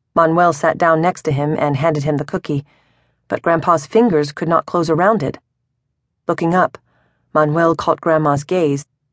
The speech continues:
and saw his own panic reflected in her eyes. Within a month, Grandpa David had taken to his bed, stricken by a mysterious disease that ate away his muscles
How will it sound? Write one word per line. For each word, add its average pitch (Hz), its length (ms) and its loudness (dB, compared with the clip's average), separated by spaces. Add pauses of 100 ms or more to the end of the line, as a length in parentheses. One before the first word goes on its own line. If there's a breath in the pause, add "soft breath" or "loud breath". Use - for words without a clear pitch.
and 151 120 -4
saw 160 120 2
his 151 240 -4
own 175 320 2
panic 147 440 -2
reflected 147 460 -4
in 147 100 0
her 139 180 -4
eyes. 147 380 -4 (920)
Within 165 220 0
a 165 80 2
month, 180 400 2 (400)
Grandpa 160 380 2
David 151 340 2
had 147 180 -2
taken 151 300 -4
to 156 100 -4
his 147 160 -2
bed, 147 320 -2 (500)
stricken 165 540 -2
by 143 140 0
a 139 60 0
mysterious 190 600 0
disease 160 540 0
that 147 260 -4
ate 180 200 2
away 170 280 2
his 151 240 -2
muscles 147 500 -2